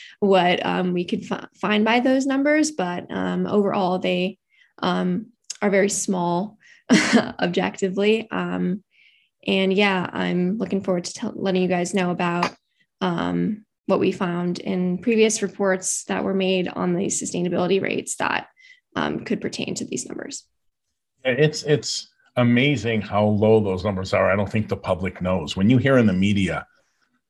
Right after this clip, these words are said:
Speaker 2: police officers complain about how arbitrary the police accountability system is and how, um, you can get fired for anything. It's like, no, you can't.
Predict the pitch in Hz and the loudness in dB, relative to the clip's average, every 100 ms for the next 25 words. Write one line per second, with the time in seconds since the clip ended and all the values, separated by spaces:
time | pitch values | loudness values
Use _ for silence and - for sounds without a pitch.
0 | _ _ _ _ _ - - 143 113 127 | _ _ _ _ _ -20 -2 0 4 2
1 | 107 101 101 - 95 - 110 98 87 - | 2 -4 -4 -4 -4 0 2 2 0 -2
2 | - 104 95 90 95 104 107 - 107 92 | -2 0 2 2 2 2 0 -4 -4 -4
3 | 85 80 - 92 - - 87 78 95 92 | -4 -8 -6 -6 -4 -2 -2 2 2 2
4 | 82 90 - 80 78 76 - 73 - 85 | 0 -4 -4 -4 -8 -8 -10 -8 -4 -2
5 | 82 - - - - - 73 69 64 - | -2 -4 -16 -20 -16 -8 -8 -8 -10 -18
6 | _ _ _ _ _ _ - - 107 113 | _ _ _ _ _ _ -16 0 4 4
7 | 95 - 101 104 101 - 92 92 90 80 | 2 0 2 4 4 0 -2 0 0 -4
8 | 65 - _ _ _ _ _ - 110 - | -10 -14 _ _ _ _ _ -4 -2 0
9 | 90 82 - 87 90 90 80 80 - - | 0 -2 -6 -2 2 2 0 -4 -10 -12
10 | - | -14